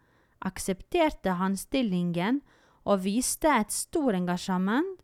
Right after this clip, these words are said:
for sjelesorg og evangelisering. Han reiste mye rundt i Northumbria,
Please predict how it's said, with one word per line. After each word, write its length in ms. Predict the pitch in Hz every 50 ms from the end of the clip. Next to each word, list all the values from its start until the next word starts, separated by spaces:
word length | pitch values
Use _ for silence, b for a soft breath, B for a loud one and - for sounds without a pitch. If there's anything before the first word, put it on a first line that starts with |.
| b b b b b b b
for 160 | - 247 262
sjelesorg 960 | - - - - 349 294 220 180 165 165 170 - - 196 185 220 285 320 302 - - _ -
og 100 | 285 277
evangelisering. 1300 | - 269 254 254 247 240 220 226 208 214 214 - - - 202 180 175 175 170 170 156 147 147 - 160 160 - _ _ _ _ _ _ _ _ _ _ _ _ _ _ _ _ _ -
Han 160 | 180 180 180
reiste 380 | 185 190 196 - - - 233 240
mye 380 | 254 277 269 247 220 202 202 208
rundt 320 | 240 254 240 220 190 - -
i 80 | 185
Northumbria, 880 | 185 190 196 190 - _ - 247 247 226 214 175 170 170 170 185 220